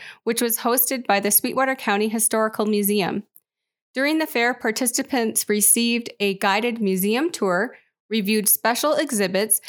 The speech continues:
and learned about ranching, mining, mountain men, Native Americans, and the railroad industry. Participants also learned how to pan for gold, make their own butter, simulate calf branding, and simulate railroad spike driving.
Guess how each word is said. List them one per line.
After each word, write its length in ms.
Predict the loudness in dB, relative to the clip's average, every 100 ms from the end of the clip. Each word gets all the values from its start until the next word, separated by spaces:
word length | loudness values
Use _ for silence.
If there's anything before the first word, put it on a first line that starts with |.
| -16 -4
and 100 | -2
learned 220 | 0 0
about 340 | 0 0 0 -2
ranching, 720 | 0 0 -2 -2 0 0 0
mining, 560 | 0 0 0 0 0
mountain 360 | 2 2 2 0
men, 400 | 2 2 0 0
Native 280 | 0 2 0
Americans, 680 | 0 2 0 0 0 0 0
and 180 | 0 0
the 100 | 0
railroad 520 | 0 2 2 0 0
industry. 680 | -2 0 0 0 -4 -4 _ _ _ _ _ _
Participants 640 | -6 -2 0 0 0 -2 0
also 340 | 0 0 -2
learned 300 | 0 0 0
how 160 | -2 0
to 220 | 0 -2
pan 320 | -4 -2 0 -2
for 140 | -4
gold, 420 | 0 0 0 -4 -12 _ _ -4
make 220 | -4 -2
their 160 | 0
own 220 | 0 0 0
butter, 440 | 0 2 0 -2 -8 _
simulate 600 | 0 2 2 0 0 -2
calf 360 | -2 -2 -2 -2
branding, 480 | 0 2 0 -2
and 200 | 0 0
simulate 560 | 2 0 0 0 0 -2
railroad 580 | -2 0 0 0 0 0
spike 380 | -2 0 0 0
driving. 540 | -2 0 0 -4 -6